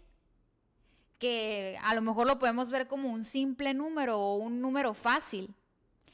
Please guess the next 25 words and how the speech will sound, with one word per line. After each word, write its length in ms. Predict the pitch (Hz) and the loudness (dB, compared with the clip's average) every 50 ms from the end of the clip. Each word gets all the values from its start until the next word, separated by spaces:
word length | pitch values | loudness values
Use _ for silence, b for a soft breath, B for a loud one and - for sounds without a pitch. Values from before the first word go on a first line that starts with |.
| B B | B B
es 200 | 226 233 - 269 | -4 -2 -2 0
un 140 | 302 349 349 | 0 0 0
número 360 | 320 285 277 - 320 349 381 403 - B B B B B B B | 0 0 2 2 2 2 2 0 -2 B B B B B B B
que 140 | - 269 269 | 0 0 2
representa 1000 | 254 254 254 247 - 220 220 214 - - 202 202 202 202 - 285 339 370 370 311 | 2 0 -4 -4 -4 -6 -6 -4 -4 -6 -6 -8 -8 -4 -2 0 2 4 4 2
muchas 520 | 240 233 226 226 220 - 370 415 - - | 2 2 0 -2 -2 -2 -2 0 0 -2
cosas. 640 | - - 190 247 - - - - - - - - _ - | -4 -4 -6 -4 -2 -4 -4 -4 -6 -8 -8 -10 _ -12
O 80 | - | -6
sea, 160 | - - 214 208 | -4 -2 -2 -2
representa 680 | 208 208 208 - 208 202 190 - 196 190 190 - - 427 | -4 -6 -10 -10 -10 -10 -10 -10 -12 -14 -10 -10 -8 -8
que 140 | - 339 | -8 -10
tuviste 680 | 262 - 240 214 208 196 196 190 - - 277 330 370 - B B B B B B B | -12 -10 -12 -12 -10 -10 -10 -10 -8 -6 -6 -6 -8 -10 B B B B B B B
exámenes 600 | - 202 - - 202 190 202 247 302 339 294 - | -14 -12 -10 -8 -8 -8 -6 -6 -4 -4 -4 -6
perfectos, 880 | - 214 202 190 - - - 196 196 214 220 - _ - 311 330 311 - | -6 -8 -10 -10 -10 -8 -6 -6 -4 -6 -6 -8 _ -6 -4 -4 -4 -2
que 140 | - 269 269 | -2 -4 -4
cumpliste 560 | - 226 208 180 196 208 196 - 269 269 - | -4 -10 -12 -10 -12 -12 -12 -8 -10 -10 -8
con 240 | - 226 190 180 170 | -8 -8 -8 -10 -10
todo, 680 | - 208 196 190 202 220 247 269 277 277 294 302 285 B B B B B _ | -8 -6 -4 -2 0 4 4 6 6 6 6 4 0 B B B B B _
tareas, 760 | - 233 220 208 202 208 202 208 214 233 262 269 277 - - - | 0 0 0 0 0 -2 -4 0 2 4 4 4 4 2 -4 -4
prácticas, 640 | - 208 202 202 196 - - 285 - - 285 247 247 | -4 -2 -2 -2 -2 -4 -6 -6 -2 -2 -2 -2 -2
exposiciones, 1300 | 240 226 - - - - - 208 208 190 - 190 185 - - 208 202 196 196 202 220 247 277 302 311 - | -6 -6 -6 -10 -10 -8 -8 -8 -8 -8 -8 -6 -4 -4 -2 -2 0 0 0 2 2 2 2 0 0 -2
participaste 720 | - 254 233 - - 214 - 208 196 - 208 208 - - | -2 -4 -4 -4 -6 -12 -12 -12 -12 -10 -8 -8 -6 -6
en 60 | 247 254 | -4 -2
diversas 420 | 247 220 202 190 190 214 220 - | -2 -2 -2 -2 -4 -6 -6 -6
actividades. 1000 | 240 208 _ - 202 190 190 185 185 185 185 190 202 226 254 302 302 - - - | -8 -8 _ -12 -12 -10 -8 -8 -8 -8 -6 -4 -2 0 0 0 -2 -4 -6 -8